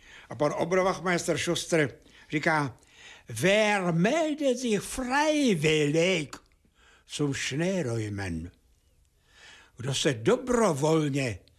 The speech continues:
hlás-, no to byla věc naprosto nebývalá, protože on prostě určil tolik a tolik lidu a odchod a děláte to.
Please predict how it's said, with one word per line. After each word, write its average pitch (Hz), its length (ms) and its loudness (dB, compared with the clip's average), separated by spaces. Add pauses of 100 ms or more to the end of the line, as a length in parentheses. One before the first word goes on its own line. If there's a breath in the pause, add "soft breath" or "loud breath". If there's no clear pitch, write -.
(280 soft breath)
hlás-, 131 220 -10 (240 loud breath)
no 151 100 0
to 151 160 2
byla 156 260 2
věc 147 240 0
naprosto 151 480 -4
nebývalá, 170 880 0 (260 loud breath)
protože 156 280 0
on 156 220 0
prostě 165 400 0
určil 160 420 0
tolik 160 260 2
a 160 80 2
tolik 151 280 0
lidu 160 400 2 (260 loud breath)
a 151 60 -8
odchod 151 540 -4 (400 soft breath)
a 113 80 -4
děláte 135 520 0
to. 92 200 -8